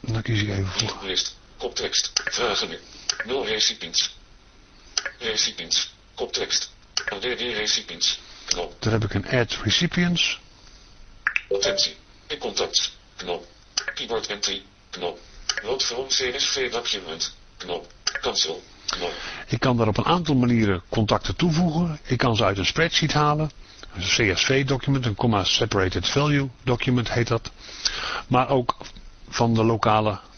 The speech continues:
Speaker 2: Pick contact. Knop.
Speaker 1: Pick contacts. En dan kom ik
Speaker 2: Pick recipients. Cancel.
Speaker 1: hier in een
Speaker 2: Pick recip-, wonen. Grijs. Knop. Zet. Knop. Zet al recipients to-,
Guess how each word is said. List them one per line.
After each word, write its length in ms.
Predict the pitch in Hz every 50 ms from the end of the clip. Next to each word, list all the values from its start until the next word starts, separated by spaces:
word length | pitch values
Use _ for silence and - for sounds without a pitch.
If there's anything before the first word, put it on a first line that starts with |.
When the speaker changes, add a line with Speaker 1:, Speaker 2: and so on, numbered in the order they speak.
| - - - - - - - - - - - - - - -
Speaker 2:
Pick 120 | - -
contact. 520 | - 110 - - 90 - - - - - - - - - -
Knop. 300 | - - 90 87 80 - - - - - -
Speaker 1:
Pick 140 | - 117 -
contacts. 640 | - 101 98 - - 82 - - - - - - - - - - - - - - - - - - -
En 140 | 131 127
dan 80 | 127 120
kom 200 | - 123 117 110
ik 260 | 107 104 - - - - - -
Speaker 2:
Pick 140 | - - -
recipients. 680 | - 107 107 - - - - - - - - - - - - - - -
Cancel. 460 | - 127 110 98 - - 82 - - - - - -
Speaker 1:
hier 380 | - - 151 160 165 160 139 - -
in 180 | - 143 139
een 220 | 131 131 131 123 - - - - - - - - -
Speaker 2:
Pick 140 | - 107 98
recip-, 420 | 104 110 107 - - 110 - - - -
wonen. 280 | 104 110 95 80 80 - - - - -
Grijs. 500 | - - - 92 82 82 - - - - - - - -
Knop. 360 | - - 92 87 85 - - -
Zet. 440 | - - - 82 82 - - - - - - - - -
Knop. 300 | - 90 87 85 - - - - - - - - - - -
Zet 300 | - - - 151 147 -
al 160 | 147 139 117
recipients 560 | 101 110 107 - - 113 - - 107 - - -
to-, 280 | - 127 - - -